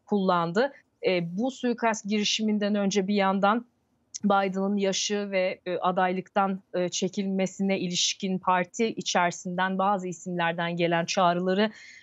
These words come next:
çok konuşmuştuk yayınlarımızda. E, ve N B C News'dan, e, Lester Holt da röportaj sırasında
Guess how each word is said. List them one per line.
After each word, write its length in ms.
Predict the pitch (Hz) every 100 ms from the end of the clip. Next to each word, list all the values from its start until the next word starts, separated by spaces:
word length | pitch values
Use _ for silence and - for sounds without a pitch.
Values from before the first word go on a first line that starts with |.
| _
çok 260 | - 208 -
konuşmuştuk 720 | 190 175 - - - 175 -
yayınlarımızda. 960 | 175 170 175 170 165 165 160 - 285 294 - _ _
E, 60 | 185 180 175 175 170 165 160 - _ _
ve 340 | 185 220 208 - - - -
N 220 | 202 202
B 120 | 208
C 240 | 202 226 214
News'dan, 520 | 196 185 190 196 202
e, 140 | 190 180 175 160 - 175
Lester 300 | 196 202 -
Holt 280 | 190 208 190
da 100 | 190
röportaj 540 | 190 196 202 196 208
sırasında 760 | 196 - 190 190 - 185 208 269